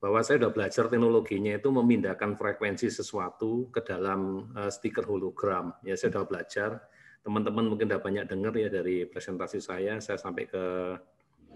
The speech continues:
eh, Singapura ya, belajar. Satu hari dua puluh delapan juta, teman-teman ya. Itu bukan sesuatu yang mau saya banggakan, saya pamerkan, enggak. Cuman saya ngomong,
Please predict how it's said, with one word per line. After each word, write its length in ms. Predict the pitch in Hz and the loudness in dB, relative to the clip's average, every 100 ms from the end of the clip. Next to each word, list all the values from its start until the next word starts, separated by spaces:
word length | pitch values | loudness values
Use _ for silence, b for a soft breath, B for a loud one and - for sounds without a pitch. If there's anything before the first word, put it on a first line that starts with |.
| - - | -20 -12
eh, 180 | 101 95 | -4 -2
Singapura 720 | - 113 98 - 104 110 104 | 2 2 0 0 2 4 4
ya, 100 | 107 113 | 2 0
belajar. 580 | - 92 - 110 107 - _ | -4 -4 -2 -2 -2 -4 _
Satu 400 | - 117 - 113 | -6 -4 2 4
hari 160 | 113 123 | 6 6
dua 160 | 107 | 4
puluh 180 | 95 101 | 2 2
delapan 220 | 98 104 | 2 0
juta, 340 | 123 98 113 117 | -2 -4 -2 0
teman-teman 400 | 107 104 101 104 | 0 -2 -2 -2
ya. 160 | 101 98 - b b b b | -2 -4 -6 b b b b
Itu 340 | 104 101 131 123 | 0 6 6 6
bukan 280 | 104 104 104 | 2 0 -2
sesuatu 400 | 107 113 104 110 | 0 0 2 4
yang 180 | 107 107 | 4 2
mau 140 | 104 | 0
saya 240 | 104 110 | 2 2
banggakan, 420 | 104 95 95 107 101 | 2 -2 -2 -2 -2
saya 140 | 104 | -2
pamerkan, 560 | 101 104 101 113 113 95 | 0 0 0 0 -2 0
enggak. 260 | 101 - | -2 -4
Cuman 180 | 107 110 | -4 -2
saya 160 | 113 113 | 0 0
ngomong, 420 | 107 110 113 110 | 0 0 -2 -4